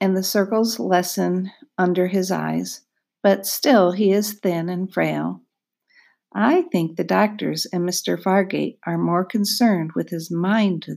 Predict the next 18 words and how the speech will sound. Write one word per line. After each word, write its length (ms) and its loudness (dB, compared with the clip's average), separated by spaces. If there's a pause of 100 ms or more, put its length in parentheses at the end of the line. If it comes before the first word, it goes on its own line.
though, 380 -4 (380)
than 180 0
with 140 -4
his 220 -4
health. 340 -4 (1160)
They 180 8
think 380 6
Ilya 540 6 (160)
is 160 0
a 100 0
simpleton 840 0 (500)
because 320 -2
he 100 2
won't 300 0
take 280 -2
food 260 2
for 220 -8
himself. 560 -4